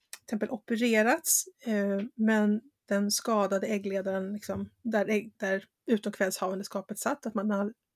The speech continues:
låtit den vara kvar i kroppen för att den var inte så tilltygad. Ehm, eller om man har behandlats med metotrexat, som är ett läkemedel som man kan behandla, eh, en del utomkvedshavandeskap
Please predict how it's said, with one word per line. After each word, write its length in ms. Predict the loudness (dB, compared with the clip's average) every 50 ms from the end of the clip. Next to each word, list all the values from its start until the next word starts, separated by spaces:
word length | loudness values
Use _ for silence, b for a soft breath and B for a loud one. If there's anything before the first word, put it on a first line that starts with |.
| _ _
låtit 320 | -4 -2 -2 -2 -2 -4 -4
den 220 | -4 -4 -4 -6
vara 120 | -6 -6 0
kvar 240 | 2 2 2 2 -2 _ _
i 60 | -6
kroppen 400 | -4 -4 -4 -2 -4 -4 -6 -6 -8
för 60 | -12
att 60 | -8 -6
den 100 | -4 -4
var 80 | -4
inte 160 | -6 -6 -8
så 320 | -10 -8 -6 -6 -6 -8 -8 _ _ _ _
tilltygad. 600 | -8 -6 -6 -4 -4 -4 -2 -2 -2 -2 -4 -4 B B B B B B B B B B B B B B B B B B
Ehm, 480 | 2 4 6 8 8 8 8 6 6 4 B B B 4 6
eller 260 | 8 8 10 8 8
om 120 | 8 6
man 160 | 6 6 6
har 180 | 6 6 6 6
behandlats 600 | 4 2 2 4 4 4 4 4 4 2 0 0
med 100 | 0 2
metotrexat, 880 | 4 4 2 2 0 -2 -4 -4 -4 -2 0 2 2 4 2 2 0 -4
som 140 | -4 -4 -4
är 40 | -2
ett 80 | -2 0
läkemedel 640 | 0 0 0 0 -2 -2 0 2 2 2 2 2
som 120 | 0 -2 -4
man 100 | -6 -4
kan 180 | -4 -4 -4
behandla, 420 | -2 -2 -2 -4 -4 -4 -4 -4 -4 -6 b b b b b b b b _
eh, 240 | -10 -10 -8 0 2
en 80 | 2 2
del 240 | 2 0 0 0
utomkvedshavandeskap 1080 | -2 -2 -2 -4 -8 -8 -6 -8 -8 -8 -8 -8 -8 -8 -6 -6 -8 -8 -10 -10 -12 -16